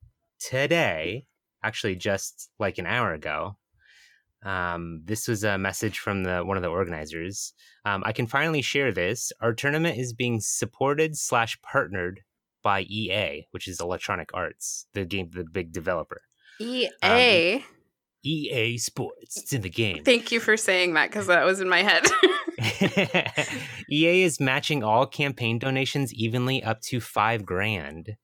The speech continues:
Speaker 2: Wow.
Speaker 1: Um, E A slash Respawn will be promoting and retweeting on socials about the campaign. Uh, let's have fun, B Bs. Be kind to each other, and let's make this an amazing event. There will also be giveaways, Apex coins, Apex packs for chat.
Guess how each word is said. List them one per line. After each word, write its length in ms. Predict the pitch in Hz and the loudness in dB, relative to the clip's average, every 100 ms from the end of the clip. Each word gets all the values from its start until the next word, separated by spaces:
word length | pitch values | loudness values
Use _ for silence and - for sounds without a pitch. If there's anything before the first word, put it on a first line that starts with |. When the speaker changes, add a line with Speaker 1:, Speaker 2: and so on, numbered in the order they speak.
| _ | _
Speaker 2:
Wow. 600 | 240 208 214 214 208 208 | -18 -4 4 6 6 4
Speaker 1:
Um, 460 | 202 190 175 170 190 _ _ - | 0 0 0 -4 -8 _ _ -4
E 240 | 123 139 | -2 0
A 180 | 139 139 | 0 0
slash 340 | - 131 123 | 2 0 2
Respawn 400 | 123 113 - 120 | 0 0 0 0
will 100 | 113 | 0
be 140 | 107 107 | 0 -2
promoting 500 | - 104 110 123 120 | 0 0 2 2 0
and 120 | 92 | 0
retweeting 520 | 98 101 - 117 110 | -2 -2 -2 0 0
on 100 | 92 | -2
socials 440 | - 120 - 127 98 | 0 -2 0 -4 -2
about 160 | 87 | -4
the 60 | - | -4
campaign. 720 | 87 85 - 120 120 117 120 _ - _ - | -8 -8 -4 -2 -2 -2 -6 _ -20 _ -6
Uh, 100 | 92 | -2
let's 220 | 90 104 - | 0 0 0
have 180 | 104 | -4
fun, 340 | - 139 147 143 | 0 2 2 2
B 180 | 147 143 | 0 0
Bs. 500 | 147 139 139 135 - | 0 0 0 -2 -6
Be 100 | 107 | -4
kind 240 | 113 113 | -2 0
to 60 | 113 | 0
each 140 | 113 | 2
other, 280 | 110 110 110 | 2 2 2
and 140 | 101 | 0
let's 180 | 101 - | -2 -4
make 140 | 98 | -6
this 180 | - 101 | -4 -4
an 60 | 101 | -2
amazing 320 | 92 87 87 | -2 -4 -6
event. 360 | 85 90 80 78 | -6 -4 -6 -4
There 100 | 92 | -2
will 80 | 85 | 0
also 300 | 101 - 98 | 0 -4 -6
be 340 | 95 90 87 - | -6 -6 -6 -6
giveaways, 720 | 120 117 113 107 107 - - _ - _ - | -2 2 2 2 -2 -8 -12 _ -20 _ -4
Apex 340 | 113 107 - | -2 -2 -4
coins, 480 | - 101 98 98 95 | -6 -4 -4 -6 -6
Apex 300 | 95 95 - | -6 -6 -6
packs 400 | - 87 90 - | -2 -2 -2 -6
for 120 | - | -8
chat. 360 | - 87 76 | -4 -4 -4